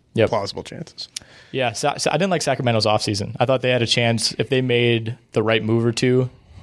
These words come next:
Speaker 1: to, to really kind of improve on last year, and they just did typical King stuff, like way overpaying Corey Joseph,
Speaker 2: Well, I, so
Speaker 1: Trevor Ariza.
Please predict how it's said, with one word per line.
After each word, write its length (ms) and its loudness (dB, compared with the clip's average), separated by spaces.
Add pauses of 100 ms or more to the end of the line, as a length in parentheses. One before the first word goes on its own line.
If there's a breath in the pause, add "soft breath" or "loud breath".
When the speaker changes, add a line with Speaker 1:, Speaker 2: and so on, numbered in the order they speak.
(180 soft breath)
Speaker 1:
to, 180 2
to 200 -2
really 280 2
kind 140 0
of 60 -2
improve 280 0
on 120 2
last 240 -2
year, 120 2
and 100 0
they 80 2
just 220 -2
did 340 0 (120)
typical 300 0
King 180 -2
stuff, 220 0
like 180 0
way 240 2
overpaying 480 0
Corey 180 0
Joseph, 560 0 (360 soft breath)
Speaker 2:
Well, 320 -2 (100)
I, 160 2
so 240 -4
Speaker 1:
Trevor 200 2
Ariza. 500 2